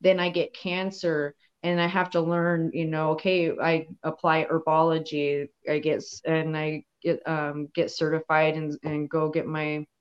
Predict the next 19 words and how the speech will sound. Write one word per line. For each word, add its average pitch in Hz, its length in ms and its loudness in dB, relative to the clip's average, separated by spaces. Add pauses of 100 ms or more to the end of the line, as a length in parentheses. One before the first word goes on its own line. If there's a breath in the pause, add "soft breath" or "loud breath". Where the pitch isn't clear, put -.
(340)
degree 165 340 0
in 160 80 0
herbology. 160 840 2 (340 loud breath)
And 165 160 0
then 160 300 2
I, 160 140 6
you 165 300 2
know, 160 180 -2
like 160 300 0
you 165 60 -2
said, 165 220 2
with 160 100 -8
the 180 80 -2
sound 180 480 2
bowl, 156 160 2
raising 156 340 0
my 160 140 2
vibration. 156 920 2 (400 soft breath)
And 170 480 4